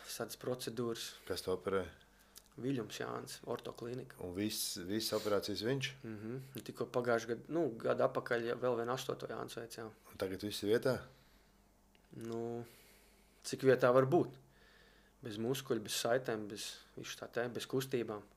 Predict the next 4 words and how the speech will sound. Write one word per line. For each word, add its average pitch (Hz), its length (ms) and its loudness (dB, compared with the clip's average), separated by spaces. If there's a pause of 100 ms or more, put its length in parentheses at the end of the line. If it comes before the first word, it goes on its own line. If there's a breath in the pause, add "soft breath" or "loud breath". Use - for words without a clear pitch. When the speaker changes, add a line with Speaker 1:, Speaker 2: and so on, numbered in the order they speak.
(1300 soft breath)
Speaker 1:
Kaut - 200 -12
ko 113 100 -4
te 123 120 -8
klumburē. 123 400 0